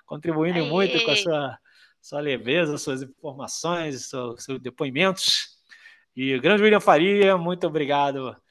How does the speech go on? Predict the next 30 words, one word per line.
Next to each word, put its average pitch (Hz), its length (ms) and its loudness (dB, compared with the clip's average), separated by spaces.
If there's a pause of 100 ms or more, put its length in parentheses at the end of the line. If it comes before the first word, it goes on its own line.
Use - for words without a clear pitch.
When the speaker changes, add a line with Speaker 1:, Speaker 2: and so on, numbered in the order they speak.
(340)
Speaker 1:
a 98 100 -10
todos. 175 600 -2
E - 20 -8
Refreley, 196 720 2
você 139 180 -2
que - 60 -10
tá 185 80 2
vindo 185 120 0
pela 175 160 2
primeira 175 300 2
vez 160 360 2
aí, 190 320 0
já, 160 220 0
já 143 220 -4
abre 156 180 -2 (180)
a, 117 360 -8
a 107 80 -14 (280)
geladeira, 143 460 -4
já 135 100 -6
pega 156 220 -4
uma 135 60 -4
cerveja. 165 640 -6 (360)
Mas 120 100 -20
obrigado 147 400 2
aí 147 80 2
pela 139 180 -2
sua 131 140 -6
presença. 156 600 0 (1000)
Speaker 2:
Obrigada 214 460 -2
eu. 233 260 -2